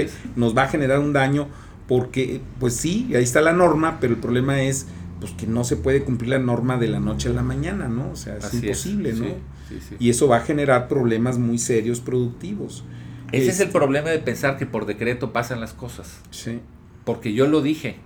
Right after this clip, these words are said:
Speaker 2: Pues, no. Hello, pero no, ¿no? No,
Speaker 1: Sí.
Speaker 2: no, no es así, no es... Pero bueno, en una, en una mentalidad mágica
Speaker 1: Ujú.
Speaker 2: como la de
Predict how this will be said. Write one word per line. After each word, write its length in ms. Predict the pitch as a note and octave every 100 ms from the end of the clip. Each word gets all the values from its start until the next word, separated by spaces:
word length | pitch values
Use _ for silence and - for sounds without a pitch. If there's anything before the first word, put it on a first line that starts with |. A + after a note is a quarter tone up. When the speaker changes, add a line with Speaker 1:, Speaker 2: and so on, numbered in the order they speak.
| - - - - - - - - - - -
Speaker 2:
Pues, 120 | - - - - - - - -
no. 200 | A2 A2+ - - - - - - - - - - - -
Hello, 400 | - D#3 B2+ - - - - - -
pero 280 | A2+ F2+ E2+
no, 240 | G2+ F#2
¿no? 140 | F#2+ - - -
No, 100 | B2
Speaker 1:
Sí. 120 | G#2
Speaker 2:
no, 140 | G2+
no 140 | G#2+ B2+
es 120 | C3+
así, 400 | C#3 C3 B2 - -
no 80 | A2+
es... 120 | - - - - - - - - - - -
Pero 140 | -
bueno, 220 | D3 F#3+
en 80 | D3
una, 560 | C#3+ D#3 D#3 C#3 G#2+ E2 G2+ -
en 60 | A#2
una 180 | C3
mentalidad 720 | C3 G#2 - G2+ G2+ A2+ B2 A#2
mágica 720 | G#2+ A#2+ B2 B2 G#2+ F#2+ F2
Speaker 1:
Ujú. 400 | C3 A2+ G#2 G#2+
Speaker 2:
como 280 | A#2 G2 G2
la 400 | F#2 F2 E2 D#2+ D#2 - - - G2+
de 360 | F#2 F2+ F#2